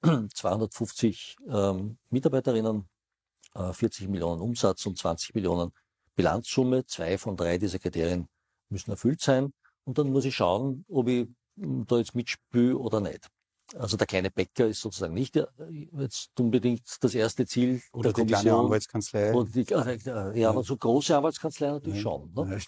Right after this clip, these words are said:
Speaker 2: <laughs> Oder zumindest die Denkstadt, oder?
Speaker 1: <laughs> Naja, wir
Speaker 2: Ah.
Speaker 1: kommen in der Zwischenzeit in Größenordnungen, wo man,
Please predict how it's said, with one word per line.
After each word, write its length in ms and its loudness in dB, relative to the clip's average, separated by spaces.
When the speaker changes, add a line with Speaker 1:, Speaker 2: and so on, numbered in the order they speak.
Speaker 2:
<laughs> 1400 0
Oder 200 2
zumindest 520 2
die 120 2
Denkstadt, 640 -4
oder? 420 0
Speaker 1:
<laughs> 1000 -6
Naja, 220 4
wir 80 4
Speaker 2:
Ah. 40 2
Speaker 1:
kommen 340 0
in 300 -6
der 100 0
Zwischenzeit 500 -2
in 120 -2
Größenordnungen, 840 0
wo 80 2
man, 320 0